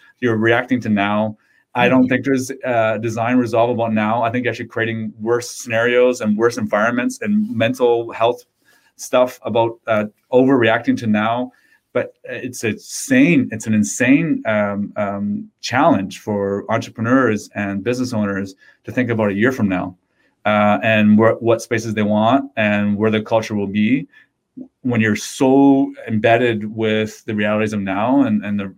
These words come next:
Speaker 1: and, and what's happening with now. But the truths are, um, it takes time, it, and time and money, and, and, uh, we've already had some, uh, offices call us that say, "Okay, this is cool. We're on board. We wanna do this. And wanna be there in three or four months." No,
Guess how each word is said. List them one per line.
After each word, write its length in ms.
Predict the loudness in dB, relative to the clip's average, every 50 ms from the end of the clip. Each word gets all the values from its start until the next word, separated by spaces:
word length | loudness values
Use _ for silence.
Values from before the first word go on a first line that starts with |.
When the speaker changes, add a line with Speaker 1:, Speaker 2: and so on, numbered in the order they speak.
| -12 -10
Speaker 1:
and, 400 | -8 -6 -6 -6 -6 -6 -8 -8
and 160 | -6 -4 -2 -2
what's 140 | -4 -4
happening 400 | -4 -2 -2 -2 -2 -2 -4 -4
with 140 | -6 -8 -6
now. 280 | -4 -2 -2 -2 -4 -6 _ _ _ _ -20 _ _
But 360 | -2 2 4 4 4 2 0 -4
the 100 | -6 -4
truths 420 | 0 2 2 2 2 2 0 0
are, 300 | 0 0 2 2 2 2 0 -2 -2 0
um, 440 | 0 0 0 0 -2 -4 -8 -10 -8 -8
it 140 | -6 -6
takes 220 | -4 -6 -6 -6 -4
time, 380 | -4 -2 -2 0 -2 -4 -4 -4
it, 200 | -6 -6 -4 -4 -6 -6 -4
and 240 | -4 -4 -4 -4
time 260 | -2 0 2 2 4 4
and 100 | 4 4
money, 300 | 4 4 4 4 4 4
and, 220 | 4 4 4 2
and, 420 | 2 2 4 4 4 4 4 2 -2 _ -20 -20 -20 _ _ -2
uh, 340 | 0 2 4 4 4 2 0
we've 280 | -2 0 0 0 2 2
already 180 | 2 2 2
had 240 | 2 2 2 0 0
some, 320 | 0 -4 -4 -4 -6 -8 -8
uh, 220 | -4 -4 -4 -2 0
offices 400 | 0 -2 -2 -2 -6 -14 -14 -12
call 300 | -8 -2 0 0 2 2
us 240 | 0 0 -2 -4 -4
that 220 | -4 -4 -4 -4
say, 100 | -4 -2
"Okay, 220 | -2 -2 -2 -4
this 100 | -4 -4
is 80 | -6 -8
cool. 320 | -4 0 2 2 2 2
We're 80 | 2 2
on 160 | 0 0 0
board. 220 | 0 2 2 2 2
We 60 | 0
wanna 200 | -2 -2 -2 0
do 160 | 0 0 0
this. 460 | 2 2 2 2 0 -2 -6 -10 -16 _ _ _ _ _ _ _ _ -6
And 120 | -2 0
wanna 200 | 0 0 0 0
be 200 | 2 2 2 2
there 240 | 4 2 2 2 2
in 100 | 0 0
three 140 | -2 -2 -2
or 20 |
four 120 | -2 0
months." 300 | 0 0 0 0 -2 -6
No, 340 | -6 -6 -4 -4 -6 -8 -10